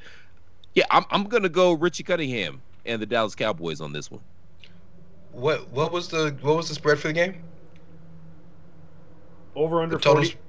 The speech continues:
Speaker 2: the
Speaker 3: over,
Speaker 2: total?
Speaker 3: Over under forty-six and a half, and Dallas is minus two and a half. Platt, you have Dallas in the over, you said?
Speaker 1: And it sucks because Washington has the coach, but the Cowboys got the quarterback.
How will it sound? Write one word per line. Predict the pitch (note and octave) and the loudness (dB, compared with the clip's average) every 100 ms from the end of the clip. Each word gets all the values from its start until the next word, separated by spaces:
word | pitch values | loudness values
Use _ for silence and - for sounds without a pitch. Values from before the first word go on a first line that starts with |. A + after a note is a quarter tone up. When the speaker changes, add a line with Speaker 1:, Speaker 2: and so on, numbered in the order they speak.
| - | 0
Speaker 2:
the | D#3+ | 2
Speaker 3:
over, | F3+ | 8
Speaker 2:
total? | F#3+ F#3+ D#3 - - | 8 8 0 -12 0
Speaker 3:
Over | D3+ E3+ F3+ | 2 2 0
under | E3+ | 0
forty-six | - D#3+ D3+ - - D3+ | 0 0 0 -4 -6 -6
and | C3 | -6
a | |
half, | C3+ C#3+ C#3+ | -2 -2 -2
and | B2 A2 G2+ | -6 -8 -4
Dallas | A#2+ B2 A#2 | 0 0 0
is | G#2 | -4
minus | A#2 A#2 G#2+ | -4 -4 -6
two | - B2+ | -6 -4
and | A2+ | 0
a | |
half. | B2 - | 0 0
Platt, | C#3+ C#3 C3+ | 2 2 2
you | |
have | C3 A#2 | 0 0
Dallas | B2+ C3 B2+ | 0 0 -2
in | B2 | -8
the | A2+ | -4
over, | A#2+ D3 | -4 -2
you | C#3+ | -6
said? | - D#3 E3 - - - - - - - - - - - - - - - - - - | -6 -8 -8 -12 -14 -14 -14 -14 -14 -14 -12 -12 -14 -14 -12 -12 -12 -12 -14 -6 2
Speaker 1:
And | E3 | 4
it | D#3+ | 4
sucks | - G#3+ E3 | 6 4 4
because | - C3+ E3 D3 C3 G#2 A2+ - - A2+ | 0 -4 2 4 4 0 -10 -12 -14 -8
Washington | A2+ E3 F#3+ E3 C#3+ B2 | 0 2 2 -4 -4 -2
has | B2+ A#2 | 0 -2
the | G2+ | -6
coach, | - D#3 C3 G2+ - - - - - - - - B2+ - | -2 2 2 0 -4 -12 -12 -14 -14 -14 -14 -12 -10 0
but | B2 - | 0 0
the | |
Cowboys | - D3+ D#3 B2 A#2 G2+ | 4 6 6 4 2 2
got | G2+ G#2+ | 0 -2
the | - | -2
quarterback. | - D3+ G2 F2+ | 0 0 2 -4